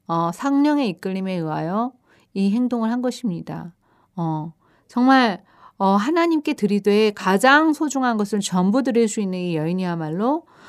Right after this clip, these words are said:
어, 예수님께서는 진실로 이 복음이 전파되는 곳에는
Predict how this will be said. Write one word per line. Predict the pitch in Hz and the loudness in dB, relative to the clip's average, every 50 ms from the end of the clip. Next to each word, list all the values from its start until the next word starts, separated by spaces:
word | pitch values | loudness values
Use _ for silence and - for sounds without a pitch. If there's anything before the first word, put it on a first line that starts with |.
| - - - - - | -20 -20 -20 -12 -6
어, | 180 170 170 175 | -2 0 0 0
예수님께서는 | 175 175 175 - 247 233 220 208 208 185 - - 180 185 190 190 | 0 0 0 0 0 0 0 0 -2 -4 -4 -4 -6 -6 -4 -4
진실로 | - 240 254 262 - 320 294 285 240 | 0 2 2 2 2 2 2 4 4
이 | 208 208 | 2 2
복음이 | 208 - 180 175 196 196 196 190 | 0 -2 -4 -4 -4 -4 -4 -4
전파되는 | - 190 196 220 220 - 330 311 269 285 269 240 226 190 | -4 -2 -2 -2 0 2 4 4 4 2 0 0 0 -2
곳에는 | 190 180 - 180 175 180 202 240 269 | -2 -2 -4 -4 -4 -2 -2 -2 -2